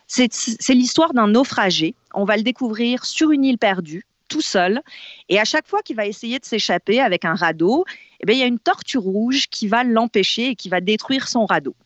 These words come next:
Jusqu'à ce que notre naufragé accepte que sa vie, maintenant, elle est sur l'île. Si vous voulez, c'est comme Adam et Ève, mais sans religiosité. Euh, le dessin est sublime, harmonieux, le propos,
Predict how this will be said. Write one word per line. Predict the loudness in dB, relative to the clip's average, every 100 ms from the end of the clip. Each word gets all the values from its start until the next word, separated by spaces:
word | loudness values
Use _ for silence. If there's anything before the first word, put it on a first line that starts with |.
| -20 -20 -20 _
Jusqu'à | -2 2 2 2 0
ce | 0
que | -2
notre | -2 -2 0
naufragé | -2 0 0 2 2 2 0
accepte | -4 -4 0 0 0 -8
que | 0 2 2 0
sa | -2 -2 -2
vie, | -2 0
maintenant, | 0 0 -2 -4 -4 -6 _ _
elle | 2
est | 2
sur | 2 0
l'île. | 0 0 -2 -6 -14 -18 -12
Si | 0
vous | 2
voulez, | 6 6
c'est | 4 2
comme | 2 0 -2 -2
Adam | -2 0 0
et | 2
Ève, | 2 0 -4
mais | -6 -6
sans | -6 -4
religiosité. | -2 -2 -4 -2 -4 -6 -6 -6 -6 -20 -20 _ -2
Euh, | 0 2 0 0
le | 2 2
dessin | 4 2 2 0 2 0 0 0
est | 0
sublime, | 0 -4 -2 -2 0 2 2 0 0
harmonieux, | 0 2 4 4 2 2 4
le | 2
propos, | 0 0 0 0 0 0